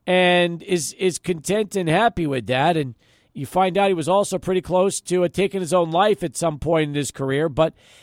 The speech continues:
it's one of these weird stories because as it kinda chronicles what happens to him and his life and, and his downward spiral, it's not like it leaves you by saying that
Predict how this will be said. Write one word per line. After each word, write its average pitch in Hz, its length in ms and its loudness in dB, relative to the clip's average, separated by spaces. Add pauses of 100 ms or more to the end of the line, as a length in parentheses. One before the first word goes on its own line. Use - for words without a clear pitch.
(120)
it's 226 180 -4
one 294 120 0
of 359 80 -2
these 277 160 -6
weird 190 440 -6
stories 220 540 2
because 190 540 2 (560)
as 214 160 4
it 208 100 -4
kinda 294 240 -2
chronicles 240 640 -2
what 208 140 4
happens 202 480 2
to 165 140 2
him 151 360 2 (140)
and 165 140 -2
his 151 160 -2
life 175 500 4 (380)
and, 175 320 -2
and 185 160 0
his 170 180 2
downward 190 580 2
spiral, 165 880 2 (400)
it's 226 240 -4
not 294 300 2
like 294 280 0
it 233 100 -4
leaves 202 440 -2
you 226 80 -4
by 180 180 2
saying 196 640 0
that 170 340 -2